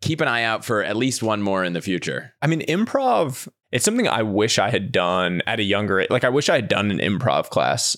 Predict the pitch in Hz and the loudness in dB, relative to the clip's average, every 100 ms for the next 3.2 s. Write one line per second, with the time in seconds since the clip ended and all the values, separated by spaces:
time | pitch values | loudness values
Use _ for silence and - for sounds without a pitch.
0 | - 107 69 80 62 67 60 - - - | -4 -4 -2 0 2 0 0 -2 -4 -8
1 | 110 127 135 123 104 85 95 95 95 92 | -4 -2 -2 -2 -2 -2 0 0 0 -2
2 | 90 - 90 85 73 78 - - _ - | -4 -4 -2 -2 -4 -6 -10 -20 _ -4
3 | 107 98 | -2 -2